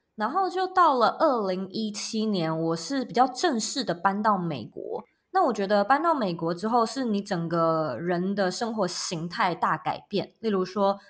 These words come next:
你有大部分的时间，很多时间在开车，然后你有很多听觉闲置的时间。所以我是真的直到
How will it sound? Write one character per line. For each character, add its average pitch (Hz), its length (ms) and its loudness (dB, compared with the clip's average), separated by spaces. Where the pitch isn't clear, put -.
你 202 100 -2
有 180 200 2
大 208 180 2
部 208 100 0
分 208 200 -2
的 180 80 -4
时 170 160 -10
间， 185 500 -4
很 196 140 -2
多 233 80 4
时 240 120 -8
间 208 160 -2
在 214 120 2
开 180 280 0
车， 170 540 -2
然 180 100 2
后 220 120 4
你 208 120 2
有 196 120 0
很 202 120 0
多 190 160 4
听 277 380 -4
觉 180 240 0
闲 170 400 -4
置 208 240 -6
的 160 100 -2
时 - 300 -8
间。 165 500 -4
所 285 180 2
以 277 260 2
我 196 300 2
是 349 240 -2
真 320 220 -2
的 311 160 2
直 202 240 -10
到 254 100 6